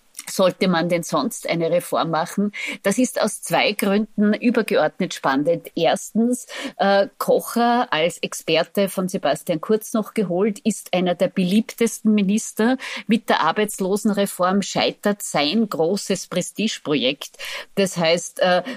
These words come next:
Kocher ist ab jetzt so etwas wie ein bisschen eine lame duck, ähm, der an seinem ganz großen Vorhaben gescheitert ist. Damit ist einer der beliebtesten Minister der Ö V P beschädigt. Das Zweite ist der Zeitpunkt.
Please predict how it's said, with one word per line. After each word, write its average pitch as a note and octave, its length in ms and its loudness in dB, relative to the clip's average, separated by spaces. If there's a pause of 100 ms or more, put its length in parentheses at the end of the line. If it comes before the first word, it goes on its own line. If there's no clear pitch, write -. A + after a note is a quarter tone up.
(120)
Kocher F#3+ 500 2
ist - 320 -2
ab - 200 -2
jetzt E3 420 -4
so F#3 120 2
etwas F#3 480 0
wie G3 160 -2
ein F#3 140 -2
bisschen G3+ 480 -2
eine E3 440 0
lame D#3+ 420 0
duck, C#3+ 400 -2
ähm, F#3 380 0
der E3+ 320 2
an F3 140 -2
seinem E3+ 340 -2
ganz - 360 -2
großen E3+ 440 -6
Vorhaben E3 560 -4
gescheitert E3 600 -2
ist. F#3 320 -6 (300)
Damit F#3+ 340 0
ist - 320 -2
einer F#3 220 0
der F#3 120 -2
beliebtesten G3+ 680 -2
Minister G3 420 -4
der F#3+ 180 -2
Ö F#3 60 -4
V - 140 -6
P D#3 220 -6
beschädigt. F#3+ 720 -4 (460)
Das - 200 0
Zweite - 480 0
ist - 340 -4
der D4 140 2
Zeitpunkt. - 1000 -4